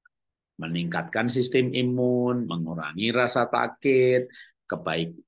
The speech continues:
per-, ke-, perbaikan kardiovaskular, memperbaiki kesehatan mental, memperbaiki self esteem, ini adalah gambar diri atau citra diri, meningkatkan vitalitas,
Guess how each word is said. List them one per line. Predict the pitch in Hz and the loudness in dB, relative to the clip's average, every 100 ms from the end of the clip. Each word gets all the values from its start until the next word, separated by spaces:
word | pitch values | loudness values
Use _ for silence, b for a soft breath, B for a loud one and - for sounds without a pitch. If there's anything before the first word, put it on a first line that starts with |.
| _ - | _ -6
per-, | 98 - | -4 -4
ke-, | 92 - | -6 -4
perbaikan | - 92 92 95 92 - 123 123 | -6 -2 0 2 0 0 0 0
kardiovaskular, | 120 113 107 120 123 123 117 - 127 123 123 123 123 120 120 120 b b - | 0 0 2 4 4 4 -2 0 4 4 4 2 0 0 -4 -6 b b -6
memperbaiki | 90 85 85 92 87 85 - 131 131 127 120 - | -4 -4 -2 -2 -2 -4 2 6 6 6 2 -2
kesehatan | 113 - 123 123 120 | -4 0 0 2 2
mental, | 120 120 120 123 123 123 123 123 123 123 _ _ _ | 2 2 2 2 2 2 0 -2 -4 -6 _ _ _
memperbaiki | - 92 85 90 85 90 90 87 110 139 135 123 120 - _ _ | -8 -4 -4 -4 -4 -2 -2 -2 2 4 6 4 2 -6 _ _
self | - - 120 123 120 120 | -14 -4 -2 0 -2 -4
esteem, | 110 117 - _ 143 131 | -4 -2 -4 _ 2 2
ini | 117 127 139 | 2 2 2
adalah | 107 113 | 2 0
gambar | 98 95 104 101 | -2 0 0 2
diri | 113 120 127 | 4 6 4
atau | 117 104 | 2 0
citra | 110 104 110 | -4 -2 -2
diri, | 110 117 120 123 120 123 123 _ _ _ | 2 2 4 2 2 0 -6 _ _ _
meningkatkan | - 82 87 85 85 123 123 | -8 -6 -4 -4 -2 -2 2
vitalitas, | 123 123 120 127 127 120 120 123 127 120 - | 0 2 4 4 4 4 4 4 2 -2 -6